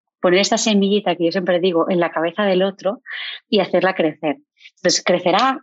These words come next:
esta o crecerá otra, da igual, pero poner la semillita y al menos que tenga la oportunidad de conocer algo. Yo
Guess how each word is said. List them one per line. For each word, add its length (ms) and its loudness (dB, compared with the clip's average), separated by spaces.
esta 340 0
o 60 0
crecerá 420 -2
otra, 320 -2
da 80 0
igual, 400 -4
pero 160 -6
poner 220 -2
la 80 2
semillita 540 0
y 60 2
al 100 0
menos 200 0
que 80 -18
tenga 200 -6
la 80 2
oportunidad 520 -4
de 80 -2
conocer 300 -4
algo. 280 -6
Yo 360 2